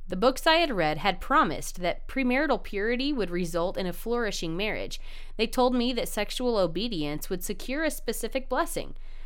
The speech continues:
When the reward didn't come, I was left to wonder what I had done wrong and whether others who had grown up reading the same books and hearing the same messages were wrestling with similar questions.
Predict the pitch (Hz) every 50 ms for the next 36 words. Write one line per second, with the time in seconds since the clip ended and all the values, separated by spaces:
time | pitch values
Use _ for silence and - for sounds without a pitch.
0 | - - - 202 220 233 226 226 233 208 196 220 240 294 339 294 208 - 147 247
1 | 262 - - - - 165 139 139 147 - - - 196 202 214 220 208 214 226 269
2 | - - - 415 370 277 226 214 220 226 220 202 175 165 180 208 233 247 247 240
3 | 208 196 226 226 233 202 170 170 202 254 226 151 104 90 - 160 - - 185 180
4 | 185 180 175 185 196 196 196 185 - 233 277 247 180 156 175 180 - - 208 185
5 | 170 175 - 190 190 190 190 180 170 165 - 170 180 185 190 185 170 160 156 -
6 | - 185 175 180 180 175 160 190 180 160 156 - - - 180 180 180 214 220 233
7 | 240 226 208 190 - - 196 175 165 151 135 139 143 - 165 156 156 151 156 -
8 | 185 190 190 180 185 196 220 - - 285 277 285 294 294 277 254 254 - - -
9 | 226 233 233 220 202 185 - - 175 165 - - - 113 - - - -